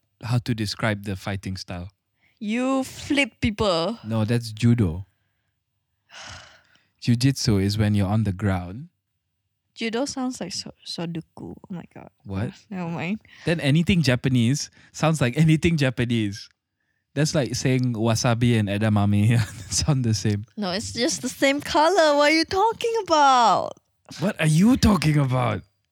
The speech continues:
Speaker 1: <laughs> I'm so <laughs> Fuck, I just wanted to rant about Kung Fu. Taylor, I haven't changed your mind, is it?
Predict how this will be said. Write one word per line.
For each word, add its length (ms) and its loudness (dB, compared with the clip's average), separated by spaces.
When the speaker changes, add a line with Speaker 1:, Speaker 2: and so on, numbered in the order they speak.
Speaker 1:
<laughs> 360 -20
I'm 220 -14
so 200 -8
<laughs> 1080 0
Fuck, 480 0
I 80 -2
just 340 -6
wanted 360 -2
to 200 -8
rant 480 -2
about 360 -2
Kung 220 2
Fu. 280 4
Taylor, 380 2
I 80 2
haven't 260 2
changed 280 0
your 120 2
mind, 280 0
is 120 -4
it? 180 -2